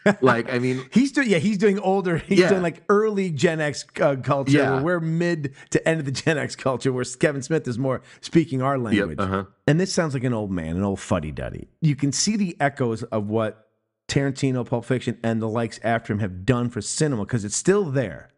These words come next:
Speaker 1: You still see it. Like, some of the Marvel movies have it, whether it's needle drops or some of the things they say now. Like,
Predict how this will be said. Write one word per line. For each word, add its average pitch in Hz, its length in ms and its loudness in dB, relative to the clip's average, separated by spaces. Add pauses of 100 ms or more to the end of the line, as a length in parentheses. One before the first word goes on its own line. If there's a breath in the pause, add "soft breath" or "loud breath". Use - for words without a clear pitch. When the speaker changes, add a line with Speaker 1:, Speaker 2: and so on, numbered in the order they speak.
(120)
Speaker 1:
You 110 80 0
still 175 240 0
see - 160 0
it. 123 80 0
Like, - 180 -6 (260 soft breath)
some 180 200 2
of 190 40 0
the 190 80 2
Marvel 165 360 0
movies 156 340 -2
have 139 240 -2
it, 143 80 -4
whether 113 220 0
it's 101 120 -6
needle 160 280 2
drops 135 440 -2 (280 loud breath)
or 104 40 -2
some 135 200 2
of 123 60 -2
the - 40 -8
things 107 220 -2
they 87 160 -2
say 151 420 0
now. 139 300 -2
Like, 127 160 -4